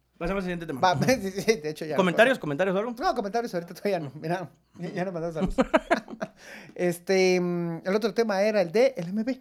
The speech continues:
Speaker 1: El M P. Ujú. El
Speaker 2: Va.
Speaker 1: lanzamiento.
Speaker 2: Historia larga, corta. Eh, Consuelo Porras se había estado despidiendo a mucho personal, amenazando con la despe-, despedir a mucha gente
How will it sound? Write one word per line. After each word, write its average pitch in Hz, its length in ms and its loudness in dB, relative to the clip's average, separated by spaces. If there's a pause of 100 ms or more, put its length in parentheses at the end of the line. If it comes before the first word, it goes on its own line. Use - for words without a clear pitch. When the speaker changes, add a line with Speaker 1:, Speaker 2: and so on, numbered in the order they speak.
(140)
Speaker 1:
El 190 180 2
M 202 120 4
P. 190 280 4
Ujú. 165 100 2
El - 840 -6
Speaker 2:
Va. 160 40 4
Speaker 1:
lanzamiento. 160 380 -6 (220)
Speaker 2:
Historia 269 300 6
larga, 294 280 4
corta. 339 540 2 (180)
Eh, 220 320 -4
Consuelo 247 320 -2
Porras 269 240 2
se 233 80 2
había 226 180 2
estado 226 260 4
despidiendo 196 500 0
a 196 40 -2
mucho 190 260 -8
personal, 160 340 -8
amenazando 175 680 0
con 285 160 0
la 208 100 2
despe-, 156 380 0
despedir 151 420 -4
a 190 60 -6
mucha 190 440 2
gente 196 440 -6